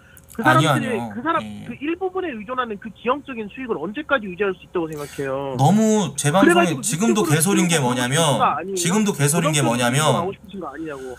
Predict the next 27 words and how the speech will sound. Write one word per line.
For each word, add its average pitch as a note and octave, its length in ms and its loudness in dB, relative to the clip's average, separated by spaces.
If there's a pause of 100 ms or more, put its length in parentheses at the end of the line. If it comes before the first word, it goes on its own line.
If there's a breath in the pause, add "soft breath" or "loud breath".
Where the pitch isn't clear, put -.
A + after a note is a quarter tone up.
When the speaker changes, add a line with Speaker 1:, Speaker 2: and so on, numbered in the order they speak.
Speaker 2:
그러니까 D3 100 0
나는 F3+ 360 4
Speaker 1:
네. C#3 100 -2
Speaker 2:
이렇게 F#3 300 -4
분석을 G#3+ 520 2
할 A3 220 -2
때 E3+ 240 0
뭐라도 E3+ 680 -2
아는 F3 380 0
척 G#3+ 300 -4
하면서 B3+ 380 0
제대로 E3+ 300 -2
분석을 G3+ 460 -4
해보지도 A#3+ 340 -4
않고 E3+ 340 0
얘기하는 F#3 320 0
게 C#3+ 120 -4
너무 F3 480 -4
좀 A#2+ 260 -6
마음이 C3+ 240 0
안타까워. A2+ 680 -2
Speaker 1:
아. F3+ 400 -6 (280 loud breath)
Speaker 2:
내가 G3+ 300 4
만 C#3 220 2
개를 A#3 200 2
받아도 C#3+ 340 0
여러분들 A#2 720 -4